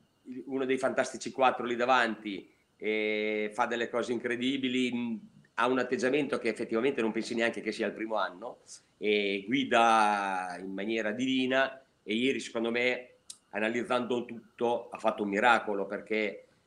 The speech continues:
eh, ha fatto la prima parte di gara in coda al gruppo di testa, poi piano piano ha dovuto perdere. Il problema è che si è fatto quinto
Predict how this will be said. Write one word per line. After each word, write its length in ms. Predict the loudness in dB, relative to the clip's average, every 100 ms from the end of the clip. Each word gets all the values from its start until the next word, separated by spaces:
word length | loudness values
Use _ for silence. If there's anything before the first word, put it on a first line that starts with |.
| _
eh, 320 | -6 0 4
ha 240 | 4 4 4
fatto 320 | 0 0 0
la 120 | -2
prima 240 | 0 0
parte 300 | 2 0 0
di 80 | -2
gara 260 | 2 2 2
in 120 | -2
coda 240 | -4 -2
al 80 | -2
gruppo 260 | -2 -4 -2
di 140 | -4
testa, 420 | -2 0 -2 -4
poi 160 | -6 -6
piano 280 | -4 -6 -6
piano 240 | -6 -6
ha 40 | -6
dovuto 340 | -10 -12 -6
perdere. 680 | 0 0 0 -2 -2 -2 -8 _ _ _ _ _
Il 160 | -10 -4
problema 340 | -2 2 2
è 20 |
che 120 | 2 -2
si 100 | -2
è 60 |
fatto 340 | 0 0 0 -4
quinto 920 | -2 -2 -2 2 4 6 4 -4 -20